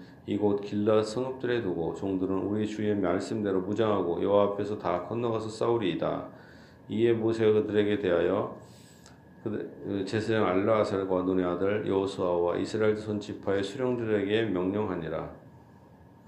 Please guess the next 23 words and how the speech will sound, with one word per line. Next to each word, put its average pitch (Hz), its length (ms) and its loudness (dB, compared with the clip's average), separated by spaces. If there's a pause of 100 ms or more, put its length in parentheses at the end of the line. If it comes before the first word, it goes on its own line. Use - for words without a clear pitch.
(360)
모세가 110 380 4
그들에게 117 320 2
이르되 95 360 -2
갓 92 220 -4
자손과 101 480 0
루벤 104 340 -2
자손이 98 340 -2
만일 95 340 0
각각 104 540 -2
무장하고 92 640 0
너희와 98 360 0
함께 98 440 -6
요단을 107 480 0
건너가서 95 760 -2 (520)
여호와 123 380 6
앞에서 123 240 0
싸워서 107 500 2
그 104 180 -4
땅이 101 300 2
너희 101 220 2
앞에 98 400 2
항복하게 123 720 0
이르면 85 500 -2